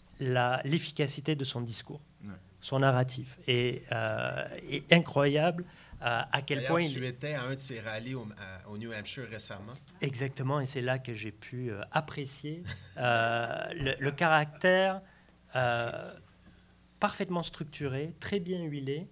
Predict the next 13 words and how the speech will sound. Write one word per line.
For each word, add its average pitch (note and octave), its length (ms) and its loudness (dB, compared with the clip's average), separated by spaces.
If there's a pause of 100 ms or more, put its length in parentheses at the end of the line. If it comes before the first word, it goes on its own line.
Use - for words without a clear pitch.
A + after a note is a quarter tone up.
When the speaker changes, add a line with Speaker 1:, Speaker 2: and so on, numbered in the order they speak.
Speaker 2:
Mm. - 60 -10 (320)
Speaker 1:
et, F#3 300 6
à D3+ 80 6
vrai C#3 180 0
dire, G3 160 0 (120)
hyper F3+ 380 0
convaincant, D3 580 -4 (340)
Speaker 2:
Mm. G2 40 -14 (100)
Speaker 1:
euh, A#2+ 480 0
de, C#3 580 2
euh, B2+ 400 -4
son B2+ 220 -4
discours. G3+ 500 -2